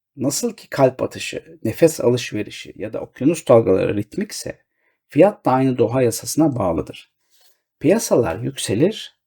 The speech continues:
düşer, yeniden yükselir. Tıpkı insanın nefes alıp vermesi gibi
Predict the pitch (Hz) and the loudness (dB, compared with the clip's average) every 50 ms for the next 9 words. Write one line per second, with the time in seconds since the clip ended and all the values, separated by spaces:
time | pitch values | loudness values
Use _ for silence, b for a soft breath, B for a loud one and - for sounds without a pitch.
0 | _ _ - 117 - - - 196 - - 170 - _ _ _ _ _ _ _ _ | _ _ -4 -4 -4 -4 -6 -6 -6 -6 -10 -16 _ _ _ _ _ _ _ _
1 | - 117 123 135 123 127 117 104 101 - - - 92 80 76 - - _ - - | -2 2 2 2 2 0 -2 -4 -4 -6 -10 -12 -12 -10 -10 -12 -12 _ -16 -16
2 | - - - 139 120 - - 135 131 120 117 - 135 - - - - 123 - _ | -8 2 2 2 2 4 2 2 2 2 0 -4 -6 -8 -6 -4 -4 -4 -4 _
3 | 113 110 110 104 98 - - - 117 101 - 98 - | -8 -8 -8 -8 -12 -16 -18 -18 -18 -18 -16 -16 -20